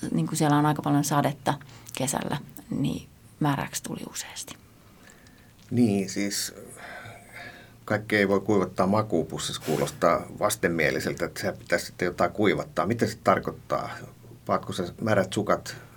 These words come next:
Speaker 2: makuupussiin pään alle vai, vai?
Speaker 1: Ihoa vasten. Niin se, se on yleensä paras tapa, tapa, kun se sun ruumiin lämpö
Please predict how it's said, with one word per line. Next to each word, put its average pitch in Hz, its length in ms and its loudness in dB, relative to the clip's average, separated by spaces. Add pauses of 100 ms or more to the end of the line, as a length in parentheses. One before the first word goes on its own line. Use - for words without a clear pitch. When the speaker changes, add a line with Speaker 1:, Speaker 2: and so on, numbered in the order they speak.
(560)
Speaker 2:
makuupussiin 85 880 -2 (160)
pään 92 260 8
alle 87 320 4
vai, 87 320 4 (100)
vai? 87 240 -2 (120)
Speaker 1:
Ihoa 202 420 6
vasten. - 400 -4 (440)
Niin 165 140 2
se, 156 320 4 (280)
se 175 140 2
on 175 120 6
yleensä 160 340 4
paras 147 400 4
tapa, - 240 -4 (1040)
tapa, 180 260 -2
kun 147 220 0
se 156 100 2
sun 170 240 4
ruumiin 180 320 8
lämpö 165 300 6